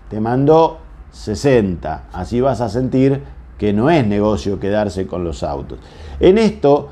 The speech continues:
no es negocio para las fábricas tampoco quedarse con los autos. El negocio para la fábrica es producir, fabricar, trabajar a tres turnos, a dos turnos y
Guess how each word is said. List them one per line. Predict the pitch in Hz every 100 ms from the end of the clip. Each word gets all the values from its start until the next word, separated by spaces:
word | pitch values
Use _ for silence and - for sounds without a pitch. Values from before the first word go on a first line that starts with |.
| - -
no | 180
es | 220
negocio | 156 139 139 139 117
para | 110 107
las | 107 92
fábricas | - 147 143 123 - 104 -
tampoco | 107 104 135 131 135 127
quedarse | 117 113 135 143 139 135 117 107
con | 110 101
los | 95 90
autos. | 95 85 80 80 73 - -
El | - 139
negocio | 170 208 151 131
para | 123
la | 123 120
fábrica | 165 175 156 131 131
es | 131 - - _
producir, | 127 139 139 135 175 131
fabricar, | 127 120 123 123 160 147 101 - - - -
trabajar | 135 135 139 160
a | 156
tres | 139 135 -
turnos, | 170 151 120 107
a | 117
dos | 135 139 143
turnos | 170 147 117 104 - _ -
y | - 135